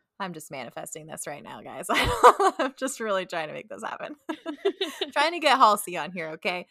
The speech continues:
Speaker 1: Somebody help me get Halsey on our podcast.
Speaker 2: We're gonna
Speaker 1: That's,
Speaker 2: get
Speaker 1: like,
Speaker 2: Halsey on. And then we're
Speaker 1: number
Speaker 2: gonna
Speaker 1: one
Speaker 2: get
Speaker 1: fucking
Speaker 2: Caitlyn.
Speaker 1: goal. And then we're gonna
Speaker 2: All
Speaker 1: get
Speaker 2: the people.
Speaker 1: Caitlyn, the rapper that just toured with Russ. If you don't know who we're talking about, she's awesome. She said she would come on, but she's been crazy fucking busy. So obviously I don't blame her for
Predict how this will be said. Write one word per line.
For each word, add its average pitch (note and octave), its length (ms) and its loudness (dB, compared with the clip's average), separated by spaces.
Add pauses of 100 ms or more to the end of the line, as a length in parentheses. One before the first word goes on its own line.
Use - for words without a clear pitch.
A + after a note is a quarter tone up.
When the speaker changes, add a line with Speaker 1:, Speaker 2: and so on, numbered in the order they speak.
Speaker 1:
Somebody C#4+ 340 0
help B3 220 6
me A#3+ 100 -6
get A3+ 140 -4
Halsey F#3 380 0
on E3 100 -6
our E3+ 160 -4
podcast. - 300 -10
Speaker 2:
We're C4+ 140 0
gonna C4 100 -8
Speaker 1:
That's, C4+ 80 -4
Speaker 2:
get C4 140 0
Speaker 1:
like, F#3 80 -4
Speaker 2:
Halsey A#3 360 -8
on. B3 200 -14 (520)
And B3 100 -8
then - 20 -4
we're A3 160 0
Speaker 1:
number - 0 -
Speaker 2:
gonna - 120 -2
Speaker 1:
one - 120 -2
Speaker 2:
get - 80 -6
Speaker 1:
fucking G3 260 -6
Speaker 2:
Caitlyn. G#3 140 -6
Speaker 1:
goal. B3+ 100 -10 (800)
And G3+ 120 -2
then G#3 80 0
we're A3 60 -4
gonna A#3 120 -4
Speaker 2:
All A#3+ 80 -6
Speaker 1:
get A#3+ 140 0
Speaker 2:
the A#3+ 80 -12
people. G#3+ 240 -6
Speaker 1:
Caitlyn, G#3+ 260 -6
the F#3+ 100 -8
rapper F#3+ 520 0
that F#3 100 -8
just F3+ 220 -16
toured F3 260 -6
with F3 160 -8
Russ. E3 300 -8
If E3+ 120 -14
you E3 80 -10
don't D#3+ 140 -10
know D#3 140 -14
who E3 60 -10
we're D#3 120 -10
talking D#3+ 340 -14
about, D#3 300 -10
she's D#3 220 -16
awesome. D3+ 500 -12
She - 160 -14
said F3 240 -10
she F4 140 -6
would E4+ 160 -6
come B3 180 -4
on, G3 420 6
but D3 240 -4
she's - 220 -12
been E3 160 -10
crazy F3 380 -6
fucking F3 300 -8
busy. D3+ 340 -12
So D3+ 260 -10
obviously D#3 480 -8
I D#3 80 -8
don't D3+ 200 -12
blame - 240 -12
her - 200 -12
for - 260 -16